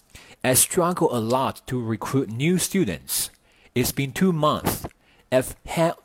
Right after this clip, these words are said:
I've only had a handful of new students. I see.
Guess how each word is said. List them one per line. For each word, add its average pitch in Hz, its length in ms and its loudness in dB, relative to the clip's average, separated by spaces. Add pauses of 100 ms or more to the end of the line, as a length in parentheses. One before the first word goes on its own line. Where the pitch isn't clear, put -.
(280)
I've 127 340 2
only 180 340 4
had 135 300 4
a 117 140 0
handful 143 520 0
of 95 220 -4
new 131 120 -2
students. 113 680 -2 (540)
I 120 180 4
see. 147 460 0